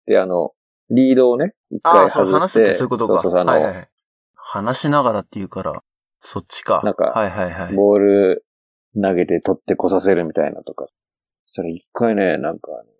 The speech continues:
Speaker 1: すっごい楽しかったのか、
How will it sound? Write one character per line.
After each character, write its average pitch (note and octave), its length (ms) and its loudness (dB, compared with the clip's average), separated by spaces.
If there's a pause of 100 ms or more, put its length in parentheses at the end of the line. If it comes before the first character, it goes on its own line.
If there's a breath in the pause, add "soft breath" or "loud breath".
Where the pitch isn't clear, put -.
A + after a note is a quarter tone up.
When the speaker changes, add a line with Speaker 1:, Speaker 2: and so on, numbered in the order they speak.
(420)
Speaker 1:
す - 220 -20
っ - 40 -20 (680)
ご B2 180 2
い A#2 60 4
楽 G2+ 220 -2
し - 60 -16
か G#2 100 0
っ - 100 -2
た G2+ 80 -8
の E2+ 140 -6
か、 E2 440 -4